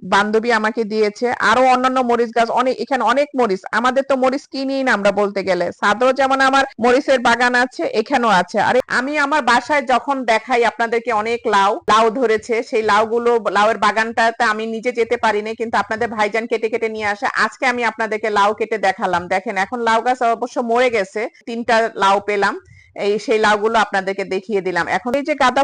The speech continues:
ফুলগুলো দেখে আমি খুশি হয়ে গেলাম। এই যে আমরা এখন আমাদের বাসায় ঢুকে যাচ্ছি, অনেক দিন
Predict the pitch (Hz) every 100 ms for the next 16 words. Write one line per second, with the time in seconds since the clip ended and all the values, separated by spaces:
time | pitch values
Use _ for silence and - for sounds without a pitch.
0 | 285 277 262 277 302 427 - - - 214
1 | 240 285 247 254 - 277 294 285 240 240
2 | 240 233 240 - 240 311 339 359 370 311
3 | 277 262 247 247 247 240 233 233 208 208
4 | 254 240 226 220 233 226 202 - 247 262
5 | - 202 233 254 240 214